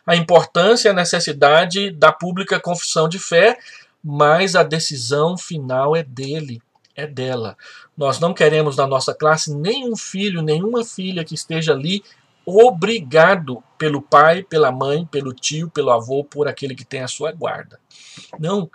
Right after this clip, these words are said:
tem que ser uma decisão pessoal. Por quê? Você vai professar é a sua fé, não é a fé do vovô e da vovó, não é a fé do papai e da mamãe,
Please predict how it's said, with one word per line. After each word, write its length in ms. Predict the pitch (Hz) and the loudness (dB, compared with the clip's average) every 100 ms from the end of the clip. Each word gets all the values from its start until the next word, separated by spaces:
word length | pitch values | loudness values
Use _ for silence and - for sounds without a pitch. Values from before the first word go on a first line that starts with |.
| - | -6
tem 160 | 208 | -4
que 80 | 240 | -2
ser 120 | 220 | -2
uma 120 | 220 | -2
decisão 460 | 208 202 196 165 190 | -2 -4 -4 -6 -4
pessoal. 380 | 220 - 175 170 | -4 -2 -2 -2
Por 180 | 254 247 | -6 -4
quê? 320 | 220 151 107 _ _ - - - | -2 -2 -4 _ _ -20 -20 -12
Você 260 | - 147 165 | -8 -6 2
vai 140 | 147 | 2
professar 640 | 143 147 - 151 - 185 175 | 4 0 0 0 4 6 8
é 100 | 160 | 6
a 100 | 147 | 4
sua 880 | - - - - - 277 349 330 165 | -2 -8 -10 -12 -10 -4 0 2 0
fé, 360 | - 127 117 - _ - | 0 0 0 -6 _ -10
não 140 | 196 | -6
é 60 | 349 | -6
a 80 | |
fé 220 | 302 165 143 | -4 -2 -2
do 160 | 139 | -2
vovô 460 | 127 131 113 123 127 | -2 -2 -2 -4 -6
e 60 | |
da 160 | 120 113 | -2 -4
vovó, 480 | 113 117 - 117 - _ - _ | -2 -4 -4 -8 -8 _ -20 _
não 120 | 175 226 | -6 -2
é 100 | 269 | 0
a 80 | |
fé 240 | 214 - 147 | -2 2 2
do 160 | 139 | 2
papai 460 | 131 127 - 127 127 | 0 0 2 0 0
e 20 | |
da 160 | 117 127 | -2 -4
mamãe, 480 | 123 117 117 117 | -4 -4 -4 -6